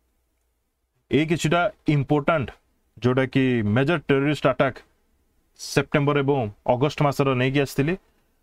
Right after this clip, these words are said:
ଭିଡ଼ିଓ ଯଦି ଆପଣଙ୍କର କାମରେ ଆସିଥିବ, ଲାଇକ୍ କରିବେ, ସେୟାର କରିବେ ନିଜ ସାଙ୍ଗମାନଙ୍କ ସହିତ, ନିଜର ରିଭ୍ୟୁ ମଧ୍ୟ ଦେବେ ଏବଂ ଆଜି ଇଭିନିଂ ସୁଦ୍ଧା ଡିଜାଷ୍ଟର, ନ୍ୟାଚୁରାଲ ଡିଜାଷ୍ଟର, ଫ୍ଲଡ୍, ଫାୟାର,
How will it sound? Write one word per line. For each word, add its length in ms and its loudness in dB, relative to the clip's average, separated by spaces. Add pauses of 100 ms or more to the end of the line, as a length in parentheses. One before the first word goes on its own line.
(120)
ଭିଡ଼ିଓ 280 2
ଯଦି 200 2
ଆପଣଙ୍କର 300 0 (140)
କାମରେ 320 0
ଆସିଥିବ, 260 -2 (600)
ଲାଇକ୍ 300 0
କରିବେ, 240 0 (120)
ସେୟାର 280 2
କରିବେ 240 0
ନିଜ 100 0 (100)
ସାଙ୍ଗମାନଙ୍କ 480 0
ସହିତ, 160 0 (140)
ନିଜର 200 2 (120)
ରିଭ୍ୟୁ 260 2
ମଧ୍ୟ 280 0
ଦେବେ 160 0 (340)
ଏବଂ 200 2
ଆଜି 200 -2
ଇଭିନିଂ 320 0
ସୁଦ୍ଧା 220 2 (500)
ଡିଜାଷ୍ଟର, 460 0 (960)
ନ୍ୟାଚୁରାଲ 520 0
ଡିଜାଷ୍ଟର, 400 0 (300)
ଫ୍ଲଡ୍, 340 0 (680)
ଫାୟାର, 360 2